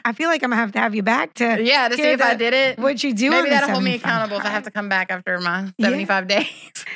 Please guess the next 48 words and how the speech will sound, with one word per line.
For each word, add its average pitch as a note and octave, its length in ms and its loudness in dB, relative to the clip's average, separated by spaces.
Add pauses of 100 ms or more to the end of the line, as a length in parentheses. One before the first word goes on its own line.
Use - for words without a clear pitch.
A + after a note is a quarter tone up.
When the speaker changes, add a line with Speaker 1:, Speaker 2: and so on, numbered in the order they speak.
(140)
Speaker 1:
So E4+ 120 0
not E4 360 2
only F#4 220 -2
have D#4 160 0
you B3+ 80 -2
hired C4+ 300 2
a C4+ 60 4
health A#3 260 2
coach, G#3+ 360 -2
you've G3+ 140 -2
hired A3 640 0
a - 60 -6
personal A3+ 400 0
Speaker 2:
Yeah, G3+ 100 4
my G3+ 60 4
Speaker 1:
trainer. A3 140 4
Speaker 2:
husband A3 260 0
said F#3+ 80 4
I F#3 40 2
do F3 140 -2
all D#3+ 140 -2
the D#3+ 100 -6
things. E3 320 -6
He's G#3+ 100 -2
like, G#3 180 0
"You're A#3 140 0
always G#3+ 280 0
trying F#3 420 -6
something." F3+ 160 -6
I'm G3 80 0
like, G3 220 0
"Yeah, E4+ 240 2
well, G#3 520 0 (160)
I - 120 -6
don't C4 60 4
wanna C#4 120 4
get A3+ 180 2
bored A#3+ 360 2
with A3 160 0
it." G#3 260 0
And, F#3+ 420 -2 (540)
you G3+ 140 -2
know. F3 340 -4 (240)
Speaker 1:
How B3+ 120 4
are D4 120 2
you D4+ 160 0
inspiring A3+ 640 2
others F3+ 480 -2